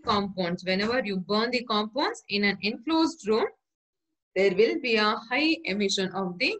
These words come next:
carbon monoxide. So when, so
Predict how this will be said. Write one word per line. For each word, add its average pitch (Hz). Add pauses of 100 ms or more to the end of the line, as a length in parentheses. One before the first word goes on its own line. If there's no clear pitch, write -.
carbon 185 (180)
monoxide. 170 (2250)
So 320
when, 226
so 311